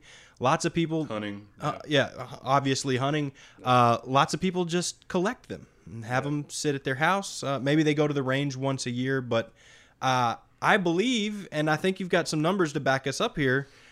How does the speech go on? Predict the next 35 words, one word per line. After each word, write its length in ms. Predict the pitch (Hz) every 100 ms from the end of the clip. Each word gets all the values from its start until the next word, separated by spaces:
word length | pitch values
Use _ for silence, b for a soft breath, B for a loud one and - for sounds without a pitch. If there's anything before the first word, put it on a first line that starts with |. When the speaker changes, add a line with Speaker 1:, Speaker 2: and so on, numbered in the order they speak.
| B B
Speaker 1:
um, 400 | 135 139 135 135 139
most 340 | 139 190 -
guns 300 | 175 220 185
are 100 | 156
not 400 | 143 143 175 -
involved 540 | 151 147 135 156 160 139
in 160 | 139
any 220 | 143 151
sort 240 | 175 160 151
of 100 | 131
criminal 320 | 151 147 139
activity. 560 | 135 - 196 143 95 -
Speaker 2:
Well, 180 | 131 143 135
if 160 | 139
you 100 | 147
look 220 | 156 175
at, 120 | 165 135
okay, 260 | 139 135 104
so 140 | 104
we, 200 | 123 160
we 200 | 131 165
took 360 | 170 170 151 -
some 180 | 120 113
numbers 340 | 117 107 101
from, 220 | - 104 101
like, 200 | 98 95
the 100 | -
C 180 | 123
D 140 | 120 117
C 240 | - 107
and 140 | 101 95
the 40 |
National 380 | 98 101 - 101
Academies, 640 | 92 92 90 98 101 101
and 240 | 101 101